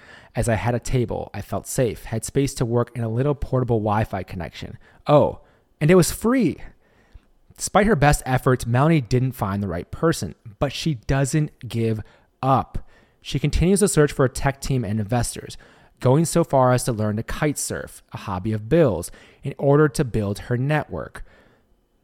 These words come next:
I was also learning to kite surf as I knew Bill ran a conference called Mai Tai, which was a gathering of entrepreneurs and kite surfers. Kite surfing scares the hell out of me, <laughs> and learning to s-, kite surf in the dreary, cold, shark-infested waters of San Francisco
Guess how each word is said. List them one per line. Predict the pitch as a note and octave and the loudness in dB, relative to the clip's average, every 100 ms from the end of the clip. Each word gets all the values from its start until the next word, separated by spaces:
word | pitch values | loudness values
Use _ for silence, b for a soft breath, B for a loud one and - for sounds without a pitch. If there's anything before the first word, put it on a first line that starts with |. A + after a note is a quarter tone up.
| _ | _
I | C#3+ | -2
was | D#3+ | 0
also | F#3+ A#3+ | 2 0
learning | A#3 A#3 A3 | 0 2 2
to | |
kite | F3+ - F#3+ F#3+ | 0 -2 -4 -4
surf | - - - | -12 -14 -10
as | B2 | -4
I | C#3 | -2
knew | C#3+ F#3+ | 0 0
Bill | B2+ C3+ E3+ | 2 4 4
ran | B2+ | 2
a | B2+ | -2
conference | - - F3 A#2 - | -4 -6 -4 -6 -8
called | - A2 | -6 -4
Mai | A2 B2+ C#3+ | -2 -2 -4
Tai, | - - - _ B B B B B B B | -6 -8 -12 _ B B B B B B B
which | C#3+ C#3+ | 0 2
was | C#3 | 2
a | |
gathering | B2 C3+ D#3 F3+ | 2 2 4 4
of | C3+ | 2
entrepreneurs | A#2+ A#2+ A#2 A2+ A2 A2+ | -2 -2 -2 0 0 -2
and | A#2+ | -4
kite | - C#3+ D3 | -4 -4 -4
surfers. | - - - - - - _ _ _ | -6 -10 -10 -14 -16 -20 _ _ _
Kite | - E3 | -4 -2
surfing | - G3+ F#3+ | 0 0 0
scares | - D#3+ D3 | 0 0 2
the | A#2 | 0
hell | - F3 | -2 0
out | D3+ F2+ | 0 0
of | F2+ | -4
me, | F#2 F#2 - _ _ | -8 -10 -14 _ _
<laughs> | _ - | _ 0
and | C3 D#3+ | 4 4
learning | B2+ G3 | 6 6
to | G3+ | 6
s-, | F3 - | 2 -2
kite | - D3+ | -2 0
surf | - E3 C#3+ | 4 2 4
in | |
the | C3 | 0
dreary, | A#2 B2+ D3+ C#3+ | 0 2 4 4
cold, | C#3 C3 C3 A#2+ - B | 2 4 4 4 0 B
shark-infested | - C#3+ E3+ F3+ F3 D#3+ - D3 | -4 -2 0 0 4 4 4 0
waters | B2+ B2+ B2+ | 2 2 2
of | A#2 | -2
San | B2+ | -6
Francisco | B2+ A2+ C3 - G2+ | -6 -4 -6 -2 -4